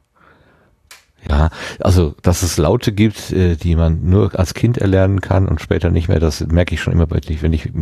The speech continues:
mit Schweizern zusammen bin. Die haben auch, äh, eine Art und Weise, den Kehlkopf zu benutzen, <laughs> der mir komplett <laughs> fremd ist. Das könnte ich noch nicht mal nachahmen. Also, ich, ich bin mir aber jetzt auch bei dem, äh, bei dem Niederbayerischen n-, nicht mehr so <laughs> sicher, ob ich da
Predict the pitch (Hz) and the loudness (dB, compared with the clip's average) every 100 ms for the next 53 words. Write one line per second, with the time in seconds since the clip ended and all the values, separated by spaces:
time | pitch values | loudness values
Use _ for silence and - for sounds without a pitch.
0 | 82 80 - - 92 98 95 76 85 78 | -4 -4 -4 0 0 2 -2 -2 0 2
1 | 78 76 71 - - - - 87 78 69 | 2 2 -2 -6 -16 -16 -2 0 0 -2
2 | - 85 - 82 - 82 - - 87 80 | -2 -2 -2 0 2 0 0 -2 0 2
3 | 78 76 - 80 78 80 - 80 80 80 | 0 -2 0 0 0 -2 -2 -2 2 2
4 | 80 78 76 76 - _ 98 95 101 - | 2 0 0 0 -4 _ -2 0 -2 -2
5 | - 90 85 90 - 92 - - - - | -2 2 2 0 -2 -2 -4 -14 -6 -2
6 | - - - 262 233 - - - - - | -2 0 0 0 0 0 -2 -4 -8 -4
7 | - - 139 - - - - - - - | -2 -2 -4 -4 -2 -4 -6 -4 -2 -2
8 | - - 120 101 87 87 98 87 78 - | -2 -2 2 2 4 4 4 2 0 -6
9 | - - - 87 85 101 - 69 78 78 | -12 -12 -2 2 4 2 0 0 0 0
10 | 85 85 78 - - - - - - 160 | 2 2 0 -4 -14 -12 -4 -2 0 2
11 | 139 104 113 - - 120 104 104 98 110 | 2 2 0 0 -2 0 2 0 -2 0
12 | 92 92 87 95 90 101 104 90 92 95 | 2 2 0 -2 -2 -2 -2 -2 -2 -4
13 | - 92 - 104 - 110 123 139 165 202 | -4 -8 -6 -6 -4 -2 0 2 2 0
14 | - 123 131 117 151 - - 170 - - | 0 2 2 2 0 -2 0 -2 -4 -4